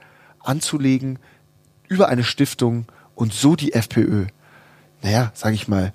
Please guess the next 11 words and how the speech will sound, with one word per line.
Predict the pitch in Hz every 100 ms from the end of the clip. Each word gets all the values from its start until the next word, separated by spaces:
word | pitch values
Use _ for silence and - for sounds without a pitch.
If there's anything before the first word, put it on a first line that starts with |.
| -
zu | -
stärken. | 113 - - 104 98 92 - _ _ _ _
Äh, | 117 113 110 - -
und | 120
diese | 190 262 -
aber | 143 139 - - _ _ -
Oligarchin, | - 135 120 147 180 156 214 - _ -
hat | 113
sich | 123
jetzt | 127
herausgestellt, | 113 120 139 151